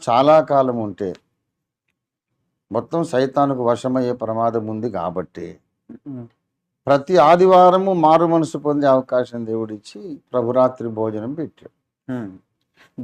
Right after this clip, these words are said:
Speaker 2: దేవుడు పెట్టిన మనస్సాక్షి అనే అలారాన్ని మనుషుడు దాన్ని స్విచ్ ఆఫ్ చేసుకునే అవకాశం ఉంటుందా?
Speaker 1: ఉన్నది కదా,
Speaker 2: మ్మ్.
Speaker 1: హండ్రెడ్ పర్సెంట్ ఉంది.
Speaker 2: మ్మ్.
Speaker 1: అది మన బాధ్యత కూడా.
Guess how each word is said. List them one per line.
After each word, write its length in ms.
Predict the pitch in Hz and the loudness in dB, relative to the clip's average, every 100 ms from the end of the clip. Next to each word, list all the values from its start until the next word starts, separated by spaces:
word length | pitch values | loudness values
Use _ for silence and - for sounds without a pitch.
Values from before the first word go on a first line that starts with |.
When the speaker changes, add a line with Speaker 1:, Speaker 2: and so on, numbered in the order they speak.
| 110 | 0
Speaker 2:
దేవుడు 420 | 156 214 240 226 | 4 4 2 -6
పెట్టిన 760 | - 190 - 190 190 180 143 - _ _ | -8 -10 -8 -10 -10 -8 -8 -10 _ _
మనస్సాక్షి 920 | 131 123 139 170 - 165 165 - 165 | -8 -4 -4 -6 -4 -4 -4 -8 -6
అనే 160 | 151 147 | -4 -4
అలారాన్ని 540 | 117 127 135 120 85 - _ _ _ _ _ _ _ 131 | -2 2 2 0 -6 -16 _ _ _ _ _ _ _ -4
మనుషుడు 560 | 131 165 214 233 233 | 0 0 -2 -6 -6
దాన్ని 260 | 190 202 190 | -4 -4 -6
స్విచ్ 280 | - 165 226 | -10 -2 0
ఆఫ్ 200 | 226 196 | 2 -2
చేసుకునే 340 | 196 - 185 | -6 -4 -2
అవకాశం 440 | 147 156 156 147 | -2 0 -4 -4
ఉంటుందా? 320 | 131 117 101 - | -10 -8 -12 -6
Speaker 1:
ఉన్నది 380 | 202 277 285 262 | 2 4 4 2
కదా, 240 | 226 208 208 - _ _ - | 0 -4 -4 -18 _ _ -12
Speaker 2:
మ్మ్. 240 | 117 107 113 _ _ _ _ - | -12 -12 -18 _ _ _ _ -4
Speaker 1:
హండ్రెడ్ 280 | 185 233 254 | -2 -2 -2
పర్సెంట్ 400 | 247 233 247 233 | -4 -4 -8 -8
ఉంది. 340 | 208 175 117 _ _ 127 | -6 -6 -8 _ _ -16
Speaker 2:
మ్మ్. 220 | 120 110 | -16 -6
Speaker 1:
అది 140 | 151 196 | -4 -2
మన 200 | 220 202 | 0 -2
బాధ్యత 540 | 123 107 131 175 226 | -2 -2 -2 2 4
కూడా. 380 | 247 214 156 95 | 4 4 2 0